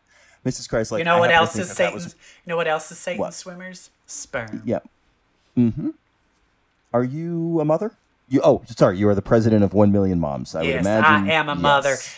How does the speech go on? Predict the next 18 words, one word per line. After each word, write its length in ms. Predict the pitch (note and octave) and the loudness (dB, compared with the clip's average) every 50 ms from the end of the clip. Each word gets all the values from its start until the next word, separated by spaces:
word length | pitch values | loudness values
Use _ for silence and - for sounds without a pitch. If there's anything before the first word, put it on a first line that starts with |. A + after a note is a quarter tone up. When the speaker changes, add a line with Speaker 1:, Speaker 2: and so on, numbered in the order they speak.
| - - | -8 -4
Speaker 2:
and 160 | D#3 D#3+ E3+ | -4 2 4
I 200 | F3 F3+ F#3 F#3 | 6 6 6 4
have 340 | F3+ E3 F3 D#3+ D3 C#3+ C#3 | 4 2 -2 0 0 0 -2
four 460 | - - - - G3 G3 G3+ G#3 G#3+ | -6 -8 2 4 4 6 6 4 2
kids, 560 | G#3 - - F#3 D#3+ D3 C#3+ D3 D3 - - _ - - - _ | -2 -8 -6 -2 0 0 0 -2 -2 -6 -18 _ -20 -20 -20 _
five 500 | _ - - - G3+ G3+ G#3 D4+ D#4 - | _ 2 6 8 8 8 8 6 2 -2
technically. 1000 | - - - - A#3 G#3+ A3 - - F#3 E3+ - _ - E3+ E3+ E3+ F#3+ G#3 - - - _ _ _ _ _ _ _ _ | -8 -8 2 4 4 4 4 -2 -10 -10 -10 -10 _ -6 -4 -4 -4 -6 -8 -14 -20 -20 _ _ _ _ _ _ _ _
There's 200 | - F3 D#3+ D3+ | -6 -6 -6 -6
just 280 | - - E3+ D3+ - - | -8 -12 -12 -12 -10 -6
one 160 | F3+ E3+ E3+ | -6 -6 -4
that's 200 | D#3+ D#3+ - - | -6 -10 -10 -6
not 220 | F#3+ E3 D3 - | -6 -6 -6 -6
speaking 520 | - - - - - G3 F#3 - - F3+ D#3+ | -10 -14 -14 -6 -4 -4 -4 -4 -8 -12 -10
to 120 | - - | -12 -12
me 140 | E3 D#3 D3 | -12 -12 -10
right 300 | D3 D3 C#3 C3+ B2+ - | -8 -6 -6 -8 -8 -10
now. 400 | C#3 C#3+ C3+ C3 C3+ C#3 D#3+ G3+ _ _ _ _ _ _ _ _ _ _ _ _ _ _ _ _ _ _ _ _ _ _ _ _ _ _ _ _ _ _ _ _ _ _ _ _ _ - | -12 -12 -10 -10 -10 -12 -14 -14 _ _ _ _ _ _ _ _ _ _ _ _ _ _ _ _ _ _ _ _ _ _ _ _ _ _ _ _ _ _ _ _ _ _ _ _ _ -12
Speaker 1:
Why? 280 | - A#2 C3 C#3 B2 | -8 -8 -8 -8 -8